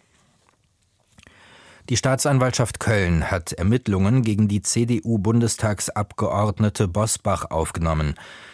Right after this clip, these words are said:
Es gehe um den Anfangsverdacht des gemeinschaftlichen Betrugs, teilte die Stra-, Staatsanwaltschaft mit.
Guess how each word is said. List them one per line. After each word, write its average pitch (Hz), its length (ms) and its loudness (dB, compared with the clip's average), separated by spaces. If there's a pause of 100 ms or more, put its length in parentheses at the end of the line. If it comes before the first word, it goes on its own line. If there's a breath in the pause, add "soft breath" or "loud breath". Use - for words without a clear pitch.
(140 loud breath)
Es - 160 -4
gehe 110 280 2
um 117 240 2
den 104 260 2
Anfangsverdacht 113 1080 -2
des - 200 -2
gemeinschaftlichen 101 1000 0
Betrugs, - 600 -4 (280 loud breath)
teilte 92 320 -2
die 82 80 0
Stra-, - 300 -4
Staatsanwaltschaft 80 1000 -2
mit. 82 280 -4